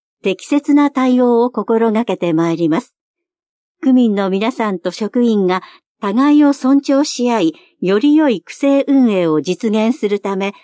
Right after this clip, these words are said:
ご理解とご協力をお願いします。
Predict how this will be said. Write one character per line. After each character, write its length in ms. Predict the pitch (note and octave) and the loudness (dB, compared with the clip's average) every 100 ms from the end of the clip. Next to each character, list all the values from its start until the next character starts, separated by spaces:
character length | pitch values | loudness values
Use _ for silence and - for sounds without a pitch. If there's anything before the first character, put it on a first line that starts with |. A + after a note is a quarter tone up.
| _ _ | _ _
ご 140 | F#3 | -2
理 120 | G#3 A#3+ | -2 -2
解 240 | G3+ F3 | -2 -4
と 200 | - D#3+ | -2 -2
ご 120 | F3 | -2
協 240 | E3 B3 A#3+ | -2 0 0
力 400 | A#3 A#3+ A3+ A3+ | -2 -2 -2 -2
を 100 | G#3+ | -2
お 60 | E3+ | 0
願 300 | E3 D3+ D#3 | 0 0 -2
い 40 | |
し 160 | D#3+ C#3 | -4 -4
ま 140 | D3 | -4
す。 160 | - | -6